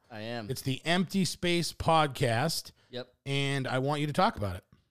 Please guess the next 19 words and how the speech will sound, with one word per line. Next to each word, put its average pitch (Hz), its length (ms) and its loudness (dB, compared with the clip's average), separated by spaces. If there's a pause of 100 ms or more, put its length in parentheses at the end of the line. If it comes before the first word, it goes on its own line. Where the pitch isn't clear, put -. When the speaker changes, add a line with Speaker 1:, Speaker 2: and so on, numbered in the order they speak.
(200)
Speaker 1:
Uh, 131 520 -6
well, 180 400 -4
it's 151 160 -10
basically 170 600 -6
me 170 480 -6
and 127 420 -6
my, 117 440 -4 (580)
one 135 160 -6
of 135 60 -4
my 127 120 -2
best 120 280 -4
friends, 120 500 -6
Stephen 113 340 -10
Carafone. 117 680 -8 (680)
Um, 110 540 -6
it's 110 120 -16
about 120 380 -6 (240)
pop 127 240 -6
punk 135 320 -6